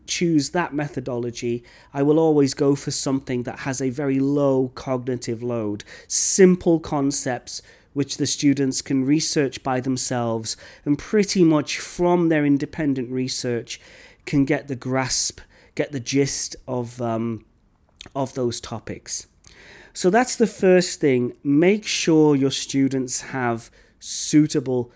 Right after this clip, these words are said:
source material. You could share that on Google Classroom or your school's V L E if it's Moodle, Firefly, et cetera. Um, it could be found in a textbook. It could be their class notes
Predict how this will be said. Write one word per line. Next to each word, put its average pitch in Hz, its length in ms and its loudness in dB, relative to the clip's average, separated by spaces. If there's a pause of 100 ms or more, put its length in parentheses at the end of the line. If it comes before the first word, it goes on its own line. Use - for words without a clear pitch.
(120)
source 139 680 0
material. 120 640 -4 (480)
You 139 140 0
could 147 180 -2
share 160 400 0
that 143 300 -2
on 123 100 -2
Google 123 320 -2
Classroom 170 880 2 (320)
or 131 160 0
your 131 80 -2
school's 143 540 0
V 139 220 0
L 135 220 2
E 156 200 4
if 135 120 -2
it's 123 160 -8
Moodle, 156 720 4 (240)
Firefly, 143 880 -2
et 120 160 -10
cetera. 131 560 -4 (580)
Um, 127 300 0
it - 160 -10
could - 180 -4
be 147 120 -4
found 135 400 -2
in 123 80 -2
a 135 80 -2
textbook. - 920 -4 (340)
It 160 160 -6
could 220 240 2
be 214 140 -2
their 202 220 0
class 202 500 -4
notes 127 560 -2